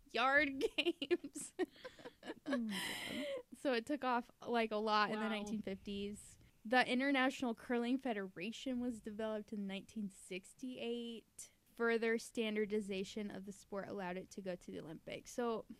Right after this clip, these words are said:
Speaker 1: it showed up as a demonstration sport, but, you know, it was still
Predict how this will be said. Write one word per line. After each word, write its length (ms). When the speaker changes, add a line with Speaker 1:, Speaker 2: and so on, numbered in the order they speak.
Speaker 1:
it 120
showed 240
up 100
as 140
a 60
demonstration 800
sport, 420
but, 140
you 100
know, 440
it 120
was 200
still 260